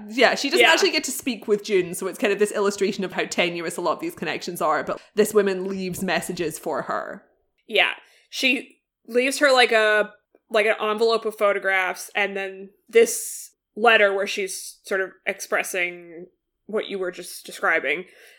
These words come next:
Speaker 2: And I think the combination of those two scenes, which are not back to back, but obviously are these kind of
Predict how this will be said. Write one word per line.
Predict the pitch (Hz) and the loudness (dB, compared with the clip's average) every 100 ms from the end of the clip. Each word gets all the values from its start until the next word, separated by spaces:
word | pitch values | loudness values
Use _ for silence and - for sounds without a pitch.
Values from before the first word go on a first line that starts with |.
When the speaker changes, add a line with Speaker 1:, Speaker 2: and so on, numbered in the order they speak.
| _ | _
Speaker 2:
And | 233 226 | 2 4
I | 233 | 4
think | 233 269 269 | 2 -2 2
the | 277 | 0
combination | - 214 214 208 196 - 214 | 2 -2 0 0 0 0 -4
of | 202 | -2
those | 196 - | -4 -4
two | - 208 190 | -4 -2 0
scenes, | - 208 190 185 175 175 180 - | -2 0 0 0 -4 -8 -8 -8
which | - 185 | -6 -2
are | 202 | -2
not | 190 190 | 0 -2
back | 170 139 | -2 -2
to | - | -4
back, | - 120 - - | -4 -2 -2 -6
but | - | -4
obviously | - 160 185 180 170 | -2 -4 -4 -2 -2
are | 160 | -2
these | 160 - | -4 -8
kind | - 160 | -8 -8
of | 165 | -8